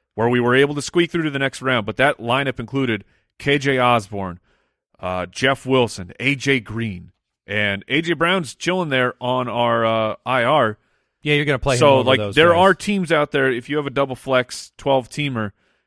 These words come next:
Speaker 1: there are certainly places where A J Brown would slide into a starting job.
Speaker 2: All right, Cole Beasley's on the reserve covid list.
Speaker 1: Uh,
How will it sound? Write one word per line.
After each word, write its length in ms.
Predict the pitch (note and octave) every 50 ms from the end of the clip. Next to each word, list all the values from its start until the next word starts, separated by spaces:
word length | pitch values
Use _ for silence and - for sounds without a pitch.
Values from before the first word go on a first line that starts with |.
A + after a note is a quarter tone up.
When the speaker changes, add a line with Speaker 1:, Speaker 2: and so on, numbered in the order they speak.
| _ _ _ _ _
Speaker 1:
there 100 | - D3+
are 100 | D#3+ D3+
certainly 880 | - - - - E3 E3 E3 - C#3+ D3 C3+ C3 B2+ B2 A2+ G#2+ F#2 - _ _ _ _ -
places 480 | - C#3+ C#3 C3+ C3 A2+ - B2 G#2+
where 180 | G2+ A2 A2 A2
A 160 | G2 A2+ A#2
J 160 | A2 A2 A2+
Brown 580 | G#2 F#2+ G#2+ G#2 G#2 G#2 G#2 G2+ F#2+ F#2 F#2+ -
would 240 | - G2+ G#2+ G#2+ F#2+
slide 420 | - - - A2 G2+ G2+ G2 F#2 F#2
into 340 | F#2 E2+ E2+ F2+ - -
a 40 | G2
starting 340 | - - - F#2+ E2+ E2 D#2+
job. 280 | - - D2 B1 - - _ _ _ _ _ _ _ _ _ _ _ _ _ _ _ _ _ _ _ _ _ - -
Speaker 2:
All 140 | F3+ E3+ E3
right, 160 | D#3+ D#3 D3+ -
Cole 180 | - F3+ F#3+
Beasley's 440 | D#3+ F3 F#3 F3 D3 F3+ F#3+ F3 C#3+
on 120 | F3 F3 E3+
the 80 | E3+
reserve 360 | D#3+ D#3 C#3+ C3+ E3 E3 D3 -
covid 380 | - E3 E3 E3 D#3 D#3+ C#3+
list. 420 | D3+ D#3 D3+ D3 C#3 - - - _ _ _ _ _ _ _ _ _ _ _ _ _
Speaker 1:
Uh, 260 | - G2+ G#2 G#2+ G#2+